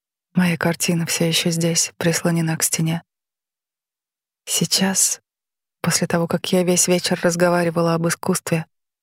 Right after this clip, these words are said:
и узнала про картины Анзю и статью о ней, которую должны подготовить к ярмарке, я думаю, что моя попытка выглядит как работа дилетанта.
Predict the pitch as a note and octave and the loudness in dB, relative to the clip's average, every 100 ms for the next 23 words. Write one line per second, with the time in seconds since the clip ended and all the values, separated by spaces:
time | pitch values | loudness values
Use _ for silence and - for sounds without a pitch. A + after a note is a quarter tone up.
0 | _ _ F3 E3+ D#3+ E3 D#3+ - D#3+ E3 | _ _ 0 2 2 2 0 -2 -2 -2
1 | - E3+ E3 D#3 D3+ D#3 E3 E3 D#3 - | 0 0 2 2 0 0 0 0 -2 -2
2 | D3+ - F3+ E3+ D#3 D#3 - D3+ D#3 D3+ | -2 0 0 0 -2 -4 -4 -2 0 0
3 | D3+ D#3 D#3 D3+ E3 E3 D#3 D#3+ D#3 - | 2 0 0 -2 -2 -2 0 -2 -2 -4
4 | - E3 E3 D#3+ - D#3+ - _ _ _ | -2 0 -2 -4 -6 -8 -8 _ _ _
5 | _ _ _ _ _ _ _ F3 D#3 D#3+ | _ _ _ _ _ _ _ 0 0 0
6 | D3+ D3+ D3+ - D#3 D3+ D3+ D3 D#3 - | 0 0 -2 -2 0 2 0 -4 -4 -4
7 | - - D3+ D3+ D3 D3 - - - D#3+ | -6 -4 0 2 0 0 -2 -4 -4 -2
8 | D#3 D3+ - D3 D3+ - E3 E3 E3 - | 0 -2 -2 -2 -2 -2 -2 -2 -4 -12